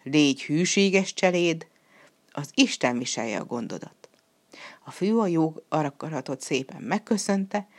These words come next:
s az óriás elment. Palkó szép fiú volt, s örömest megfogadták. Előbb három hónapra pulykapásztornak,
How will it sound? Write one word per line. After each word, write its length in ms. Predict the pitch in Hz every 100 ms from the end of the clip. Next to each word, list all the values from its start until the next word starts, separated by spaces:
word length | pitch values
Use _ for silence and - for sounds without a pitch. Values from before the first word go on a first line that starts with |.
| - -
s 100 | -
az 140 | 135 -
óriás 460 | 214 185 151 135
elment. 760 | - 123 92 127 - - _ - _ _ _ - - - _
Palkó 440 | 220 254 262 220
szép 280 | 208 - 117
fiú 280 | - 139 156
volt, 240 | 170 180
s 140 | - - -
örömest 420 | 123 135 151 -
megfogadták. 880 | 110 - - 123 - 120 139 135 - - - - - _
Előbb 360 | 123 131 - -
három 520 | - 143 160 175 180
hónapra 500 | 185 180 185 180 190
pulykapásztornak, 1120 | 190 120 120 139 151 160 160 160 156 165 165